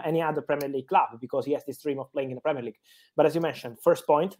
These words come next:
is the most important one, and the pre-, the president of Lyon, Ola, is really complicated,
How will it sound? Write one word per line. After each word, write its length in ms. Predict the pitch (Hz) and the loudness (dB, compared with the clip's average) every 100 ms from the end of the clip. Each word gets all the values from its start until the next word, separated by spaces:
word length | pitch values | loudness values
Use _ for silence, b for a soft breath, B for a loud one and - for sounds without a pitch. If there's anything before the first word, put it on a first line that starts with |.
| - | -10
is 140 | 127 | -2
the 140 | 135 | -2
most 180 | 131 131 | -2 -6
important 340 | 131 143 147 156 | -4 -2 -2 -2
one, 160 | 170 | -2
and 80 | 147 | -2
the 40 | 123 | -4
pre-, 240 | 139 135 | -2 -2
the 140 | 147 | -2
president 420 | 135 151 143 139 135 | 0 2 4 2 0
of 100 | 127 | 0
Lyon, 320 | 135 135 135 - | 0 2 -2 -4
Ola, 260 | 131 139 131 | -4 -4 -4
is 140 | 120 | -4
really 260 | 139 147 135 | 0 2 2
complicated, 680 | 165 151 147 156 151 160 | 2 2 0 2 2 4